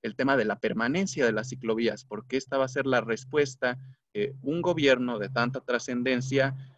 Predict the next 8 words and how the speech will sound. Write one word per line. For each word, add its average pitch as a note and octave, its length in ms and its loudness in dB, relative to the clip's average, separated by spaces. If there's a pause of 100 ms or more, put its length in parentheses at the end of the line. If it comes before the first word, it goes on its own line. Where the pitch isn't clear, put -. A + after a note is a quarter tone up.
marque B2+ 360 0
como G#2 340 -2
pauta C#3 600 4
a A2 200 2
otras A#2+ 400 2
ciudades G#2+ 460 2
del - 180 -8
país. G#2+ 500 -4